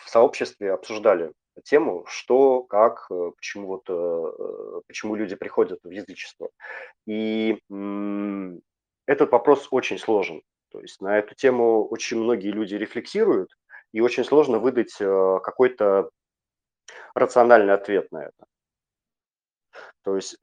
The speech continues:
как правило, здесь можно говорить о каком-то таком мистическом влиянии, о каком-то таком феномене, который происходит в жизни самих людей.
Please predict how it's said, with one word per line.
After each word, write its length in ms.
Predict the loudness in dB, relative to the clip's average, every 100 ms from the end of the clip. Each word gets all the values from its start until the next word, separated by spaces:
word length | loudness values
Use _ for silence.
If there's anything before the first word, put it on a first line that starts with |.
| 0
как 180 | 4
правило, 580 | 10 10 12 10 10 10
здесь 300 | 6 0 -4
можно 300 | -2 -2 -2
говорить 360 | -2 0 0 -2
о 260 | 4 6 6
каком-то 440 | 2 -2 -4 -4
таком 340 | -12 -6 -6 -6
мистическом 800 | -10 -12 -10 -12 -12 -14 -14 -18 _ _ -12
влиянии, 640 | 2 8 8 6 -2 -6 _ _ _
о 80 | -8
каком-то 400 | -6 -6 -4 -4
таком 280 | -4 -6 -8
феномене, 680 | -4 0 2 2 0 -4 -4
который 280 | -8 -8 -10
происходит 500 | -10 -10 _ -6 -4
в 180 | -8 -10
жизни 260 | -10 -10 -10
самих 400 | -10 -12 -12 -14
людей. 380 | -8 -6 -6